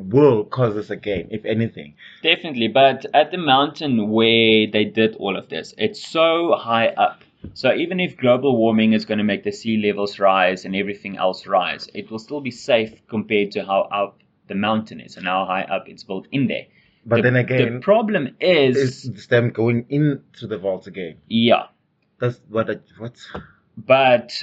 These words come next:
Speaker 2: at the end of the day, if there's a problem there, I'm sure they'll be able to just make a hole from another end to break into it if emergency serves.
Speaker 1: Well, I
Speaker 2: No-,
Speaker 1: hope one of
Speaker 2: Norway
Speaker 1: their
Speaker 2: is
Speaker 1: plans
Speaker 2: known to make holes in, um, mountains and tunnels and coal mines and all of that stuff. So that, that's the expertise, you know,
Speaker 1: That's a,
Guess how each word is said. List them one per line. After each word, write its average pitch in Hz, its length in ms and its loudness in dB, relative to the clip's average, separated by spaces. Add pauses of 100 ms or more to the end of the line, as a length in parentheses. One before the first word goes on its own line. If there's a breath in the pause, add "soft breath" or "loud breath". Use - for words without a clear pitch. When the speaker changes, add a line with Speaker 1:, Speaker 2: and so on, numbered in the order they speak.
(100)
Speaker 2:
at 120 80 0
the 120 80 0
end 127 180 0
of 120 120 2
the 113 80 -2
day, 107 340 4
if 101 100 -10
there's 104 220 -6
a - 20 -10
problem 107 400 0
there, 104 180 0
I'm 95 120 -2
sure 104 180 -6
they'll 98 160 -2
be 95 120 -4
able 92 260 0
to 95 320 -12
just - 280 -8
make 95 260 -4
a 98 60 -2
hole 90 220 -6
from 95 200 -8
another 95 360 -4
end 95 320 -8 (140)
to 90 280 -16
break 92 300 -2
into 101 320 -8
it 85 240 -8
if 101 240 -4
emergency 92 580 -10
serves. - 400 -10
Speaker 1:
Well, 110 240 -4
I 117 100 2
Speaker 2:
No-, 113 100 0
Speaker 1:
hope 127 280 2
one 139 140 4
of 175 60 6
Speaker 2:
Norway 208 220 6
Speaker 1:
their 175 80 4
Speaker 2:
is 127 80 0
Speaker 1:
plans 123 200 2
Speaker 2:
known 131 440 4
to 123 100 -6
make 113 240 0
holes 107 340 0
in, 101 220 -12 (280)
um, 92 460 0 (160)
mountains 104 640 -2
and 95 180 -6 (300)
tunnels 107 420 0
and 95 160 -8
coal 107 240 2
mines 98 320 -2
and 92 100 -14
all 98 120 -6
of 92 100 -8
that - 220 -6
stuff. - 240 -4
So 214 100 -8
that, - 240 -4
that's 214 220 0
the - 100 -2
expertise, 220 580 -4
you 107 80 -4
know, 120 140 4
Speaker 1:
That's 139 40 4
a, 156 40 6